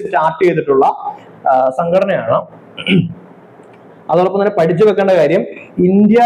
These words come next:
യു എസ് റിലേഷനകത്ത് ഏറ്റവും പ്രധാനപ്പെട്ട പങ്ക് വഹിക്കുന്ന ഒരു സംഘടന കൂടിയാണ് ക്വാഡ് എന്ന് പറയുന്നത്.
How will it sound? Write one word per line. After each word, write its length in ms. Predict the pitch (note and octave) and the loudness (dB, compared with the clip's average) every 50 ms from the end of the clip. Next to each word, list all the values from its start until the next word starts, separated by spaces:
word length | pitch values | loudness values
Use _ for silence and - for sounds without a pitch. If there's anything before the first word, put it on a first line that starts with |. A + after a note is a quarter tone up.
| A#3 A3 | 4 2
യു 100 | G#3 G#3 G#3 G#3 A3 | 2 0 2 2 2
എസ് 120 | G#3+ G#3+ - | 2 2 0
റിലേഷനകത്ത് 800 | F#3 F3 F3+ F3+ F#3 F3+ F#3 F#3+ F3+ D3+ D3+ C#3+ - C#3+ C3 A2+ - - - - - - - - | 0 2 2 2 2 2 0 0 0 0 0 0 0 0 -2 -2 -2 -6 -14 -18 -18 -12 -4 -2
ഏറ്റവും 360 | E3 E3 E3 E3 G#3 G#3 A3 | 0 0 0 0 0 0 2
പ്രധാനപ്പെട്ട 480 | G3 F3+ E3 F3 F3+ F#3+ F#3 F#3 F#3 F3+ | 2 0 0 0 0 -2 -2 -2 -2 -4
പങ്ക് 360 | F#3+ - - D3+ D#3+ E3 F#3 F#3 | -2 -4 -2 -2 0 0 2 4
വഹിക്കുന്ന 560 | E3+ D#3+ D3+ C3 B2+ - E3 D#3+ E3 F3+ A3+ - - - - - - - - - | 2 2 2 -2 -4 -4 -2 0 2 0 0 -2 -6 -18 -20 -20 -20 -14 -6 -4
ഒരു 80 | F3 E3 | -4 -2
സംഘടന 420 | E3+ F3+ E3 E3+ F#3 F#3+ F#3+ F#3+ | -2 -2 0 0 0 0 0 0
കൂടിയാണ് 400 | F#3 G3 G3 F3+ E3 D3+ D3+ D#3 | 2 2 2 2 2 0 -2 -4
ക്വാഡ് 400 | - - D#3 D3 D3 D3+ E3 E3+ | -4 0 0 0 2 2 2 2
എന്ന് 180 | F3 E3+ E3 D3+ | 2 0 2 0
പറയുന്നത്. 380 | C#3 C3 B2 B2 A#2+ A#2 C#3 | 0 0 -2 -4 -2 0 0